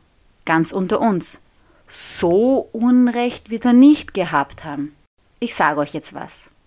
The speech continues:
Als im März zweitausendzwanzig verkündet wurde, dass das Kolosseum geschlossen werden muss,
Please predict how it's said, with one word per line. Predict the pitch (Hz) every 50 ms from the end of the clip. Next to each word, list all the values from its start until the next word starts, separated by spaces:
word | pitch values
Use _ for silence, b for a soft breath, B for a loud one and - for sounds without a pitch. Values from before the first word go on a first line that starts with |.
| _ _ _ _ _ _ _ -
Als | 185 185 - -
im | 196 196 190
März | 185 180 196 233 269 - - - - -
zweitausendzwanzig | - 208 190 196 185 180 196 185 160 - - 156 160 170 165 - 175 147 -
verkündet | - 170 - - - 220 233 226 196 160 139 -
wurde, | 139 139 139 139 156 175 202 202 _ _ _ _ _ _ _
dass | - 185 180 -
das | - 190 - -
Kolosseum | - 196 190 185 - - - 226 233 233 214 196
geschlossen | - 165 - - - 190 214 202 - - 170 156
werden | 139 135 131 143 151 147
muss, | 147 165 190 185 - -